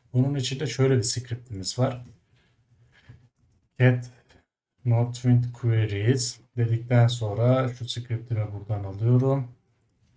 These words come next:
Bunu çalıştırdığım zaman, e, ilgili tablolarımı da,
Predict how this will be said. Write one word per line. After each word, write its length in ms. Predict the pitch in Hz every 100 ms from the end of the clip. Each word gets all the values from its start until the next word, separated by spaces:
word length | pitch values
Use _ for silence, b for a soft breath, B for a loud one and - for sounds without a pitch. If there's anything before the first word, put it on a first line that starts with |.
| _ _ _ _ _ _ _ _ _ _ -
Bunu 180 | 123 123
çalıştırdığım 680 | 117 113 - 113 - 107
zaman, 420 | 104 98 123 - B B B B _
e, 220 | 117 120
ilgili 520 | 123 113 117 123 123
tablolarımı 720 | - 110 107 101 101 98 98 -
da, 320 | 135 147